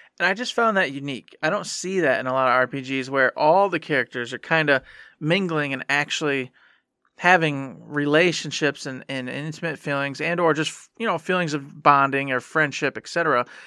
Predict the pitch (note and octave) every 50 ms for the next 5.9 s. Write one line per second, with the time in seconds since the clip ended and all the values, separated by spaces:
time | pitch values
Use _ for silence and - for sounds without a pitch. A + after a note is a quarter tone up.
0 | - _ - - E3+ D3+ D3+ C#3 B2 C#3 C3+ B2+ - D#3 D#3+ E3 D3+ B2+ A2+ B2
1 | C3+ E3+ F3+ D#3+ D#3+ D#3+ D#3 D3+ D3+ - - D3 B2+ - D#3 D3 D3 C#3+ C#3+ C#3
2 | C3+ - - C#3+ C#3+ C#3 C#3 C3+ C3 C3 B2+ B2+ B2+ B2+ B2+ C3 C3+ C#3 C#3 C3
3 | B2+ C3 B2+ C#3 C3 - - - - - - - - - - C#3+ C3+ D3+ C#3+ C3+
4 | D#3+ D#3 - - D#3 C#3+ C3+ C3 C3 C3 B2+ C3 A#2+ - - C#3+ C3+ C3+ A#2+ -
5 | - C#3+ B2 B2+ B2+ A#2+ - - D3 C3 B2+ C3+ C3+ B2 B2 B2 A#2+